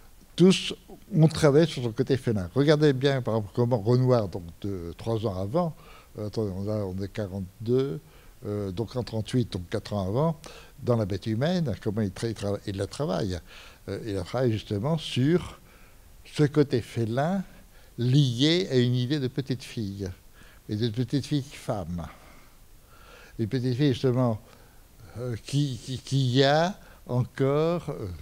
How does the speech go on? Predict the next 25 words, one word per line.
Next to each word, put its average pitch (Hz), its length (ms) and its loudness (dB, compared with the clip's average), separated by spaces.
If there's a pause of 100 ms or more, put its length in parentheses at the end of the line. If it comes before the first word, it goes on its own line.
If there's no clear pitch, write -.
(120)
je 104 100 -2
par-, 101 540 -2
je 98 100 -4
pense 107 340 -2
ici 113 440 -2 (180)
à 95 60 0
La 92 100 -2
Bête 90 200 -6
humaine, 180 340 2 (420)
qui 127 220 2
a 139 100 2
encore 151 520 -2 (680)
des 131 140 2
désirs 143 920 4 (1080)
de, 104 540 -4
de, 117 120 -10
de 101 140 -8
petite 135 400 -2
fille, 160 500 -2 (840)
mais 143 380 2 (720)
avec 127 420 0 (560)
le, 98 840 -6
les, 113 300 -2
les 113 280 -2
ruses 165 680 0